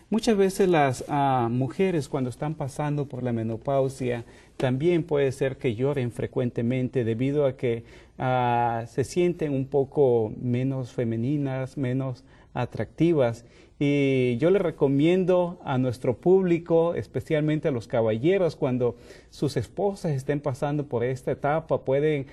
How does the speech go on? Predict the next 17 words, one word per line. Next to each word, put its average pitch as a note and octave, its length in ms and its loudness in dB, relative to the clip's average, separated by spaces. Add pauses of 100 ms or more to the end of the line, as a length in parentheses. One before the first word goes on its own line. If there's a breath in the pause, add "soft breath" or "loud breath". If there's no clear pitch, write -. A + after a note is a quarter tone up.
(260 loud breath)
ah, B2+ 560 2 (160)
hacerlo E3 500 2
un D#3 140 2
poco E3+ 260 0
más D3+ 220 0
llevadero C#3+ 640 0
si C#3 140 -4
le A#2+ 100 -2
regalan, B2+ 600 -2
por A#2 120 -6
ejemplo, C3 580 -4 (300 loud breath)
una C3+ 220 0
flor B2 540 -2 (100)
a, A2+ 160 -2
a A2 260 -6
las G#2 220 -6
esposas. A#2 600 -6